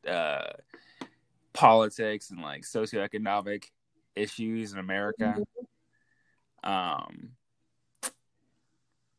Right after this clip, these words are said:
Speaker 2: I liked, I watched the, uh, interview with Ralph Bakshi, and he was like, he was, he ma-, he was like, I made all these films, these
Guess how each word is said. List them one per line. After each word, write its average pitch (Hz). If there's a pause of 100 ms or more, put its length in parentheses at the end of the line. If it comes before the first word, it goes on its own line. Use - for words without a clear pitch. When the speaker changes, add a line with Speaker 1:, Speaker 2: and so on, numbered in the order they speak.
(760)
Speaker 2:
I 311
liked, 440
I 339
watched 294
the, 370
uh, 208
interview 190
with 180
Ralph 180
Bakshi, 170
and 180
he 190
was 190
like, 180 (720)
he 285
was, 277
he 311
ma-, 247
he 247
was 247
like, 226
I 254
made 240
all 208
these 202
films, 185
these 190